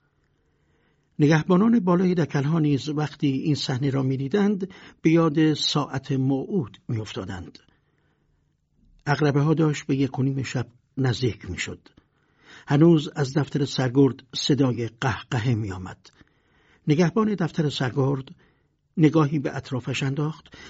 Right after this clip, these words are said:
بعد مخفیانه رفت به طرف پنجرهٔ اتاق سرگرد و دزدانه سرک کشید.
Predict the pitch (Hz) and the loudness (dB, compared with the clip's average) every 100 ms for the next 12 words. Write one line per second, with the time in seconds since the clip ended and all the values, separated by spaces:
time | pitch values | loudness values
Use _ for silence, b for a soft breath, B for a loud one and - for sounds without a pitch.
0 | B 156 143 143 _ 135 135 127 139 135 | B 0 0 -2 _ -2 -2 -2 -2 0
1 | 135 127 135 131 - - 117 117 123 131 | 0 -2 -4 -8 -10 -6 -6 -6 -6 -4
2 | 120 131 120 127 135 127 123 127 - 120 | -4 -2 -4 -6 -8 -8 -8 -8 -6 -6
3 | 117 160 175 175 - 139 120 120 131 131 | -4 -4 -2 -4 0 0 0 -4 -4 -2
4 | 180 170 - 170 170 - 101 - - - | -2 -4 -6 -6 -8 -10 -10 -10 -12 -20